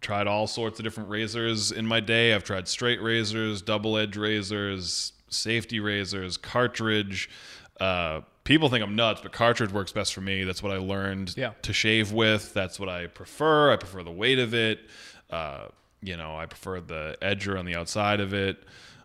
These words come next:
Speaker 1: Um, but yeah, man, ever since high school, I've been doing it. And, um, I can't, like, over the weekend, I didn't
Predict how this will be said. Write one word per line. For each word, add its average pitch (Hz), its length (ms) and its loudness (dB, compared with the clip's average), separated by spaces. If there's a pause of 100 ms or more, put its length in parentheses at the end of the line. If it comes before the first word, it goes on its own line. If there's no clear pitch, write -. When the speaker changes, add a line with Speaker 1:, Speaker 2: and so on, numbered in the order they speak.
(160)
Speaker 1:
Um, 85 640 -6 (340)
but 90 100 -4
yeah, 117 140 0
man, 120 180 2
ever 117 140 0
since - 160 -6
high 113 160 0
school, 101 300 -2
I've 92 100 -4
been 92 140 -8
doing 101 300 -2
it. 90 220 -6 (120)
And, 90 360 -6
um, 82 580 -8 (960)
I 107 120 -2
can't, 131 600 2
like, 120 180 6 (340)
over 139 240 6
the 135 80 6
weekend, 101 560 2
I 92 360 -2 (200)
didn't 101 420 -6